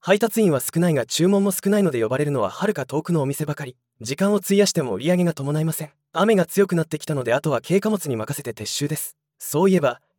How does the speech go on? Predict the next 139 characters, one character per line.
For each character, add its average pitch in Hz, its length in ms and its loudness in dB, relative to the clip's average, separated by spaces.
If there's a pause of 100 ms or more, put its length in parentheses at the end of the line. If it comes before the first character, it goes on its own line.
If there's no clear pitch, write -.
軽 254 180 6
の 196 80 4
乗 156 180 2
用 180 120 6
車 135 160 -2
を 107 40 -4
改 147 200 -2
造 165 100 2
せ 160 140 -2
ず 135 80 -4
に 104 80 -6
そ - 160 -8
の 147 80 0
ま 170 80 2
ま 165 100 0
軽 196 200 2
貨 208 100 -2
物 202 140 -4
と 139 100 -4
し - 80 -6
て 117 60 -2
登 135 220 -2
録 175 140 -2
で 175 80 0
き 185 100 -4
る 180 60 2
よ 151 80 4
う 127 40 0
に 113 80 -2
な 101 80 -6
り 113 80 -6
ま 123 60 -6
し - 60 -6
た 107 100 -16
ね。 117 180 -18 (180)
以 190 140 -4
前 226 120 6
は 139 160 0
後 185 180 2
部 196 80 2
座 202 80 0
席 190 200 -2
を 123 80 0
取 131 140 -4
り 151 40 -4
外 160 120 -2
さ 180 100 0
な 151 80 2
い 135 40 -4
と 98 140 -2
緑 131 320 2
ナ 214 80 4
ン 202 60 2
バ 175 100 2
ー - 20 0
が 120 80 -2
取 - 100 -8
得 151 180 -4
で 170 80 0
き 185 80 -6
な 180 60 0
か 160 80 -4
っ - 20 -20
た - 100 -10
の 113 80 -4
で 104 80 -8
す - 100 -10
が、 92 160 -8 (300)
フ - 180 2
ー - 40 8
ド 196 80 4
デ 196 80 4
リ 196 60 4
バ 185 100 4
リ 147 80 0
ー - 20 -4
で 123 80 0
は 104 100 0
そ - 140 -10
こ - 80 -2
ま 208 100 2
で 170 60 2
す - 140 -8
る 131 80 -4
必 - 200 -6
要 160 100 2
が 160 100 0
な 170 80 0
い - 40 -2
こ 143 100 -8
と 143 80 -8
か 123 100 -4
ら 101 80 -4
今 190 200 -2
回 165 140 0
の 117 80 -2
規 - 120 -8
制 185 180 0
緩 190 160 0
和 160 80 2
に 127 80 -4
つ - 100 -16
な 135 80 -4
が 143 80 -4
っ - 20 -10
た - 120 -10
よ 135 100 -4
う 120 40 -8
で 107 80 -10
す。 - 200 -12 (220)
私 190 320 0
の 208 60 6
現 196 180 4
状 190 160 4
を 185 40 2
踏 190 120 -2
ま 196 100 2
え 190 40 2
る 170 60 0
と 117 120 -4
安 120 260 -2
い 208 60 0
軽 165 140 -2
自 160 120 -2
動 196 120 2
車 147 140 -2
を 110 60 -2
購 135 160 -4
入 151 120 0
す - 120 -10
る 156 80 -2
の 139 80 0
も 107 140 -4
あ 120 40 -4
り 151 60 -6
で 139 80 -8
す - 80 -12
か 101 80 -14
ね。 117 180 -16